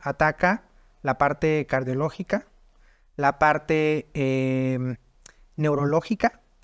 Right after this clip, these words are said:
cómo está involucrada la genética en este tema,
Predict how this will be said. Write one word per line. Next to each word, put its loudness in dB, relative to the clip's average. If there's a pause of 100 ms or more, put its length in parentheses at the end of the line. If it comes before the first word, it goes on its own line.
(440)
cómo 4
está 0
involucrada 2
la 0
genética -2
en -4
este -8
tema, -2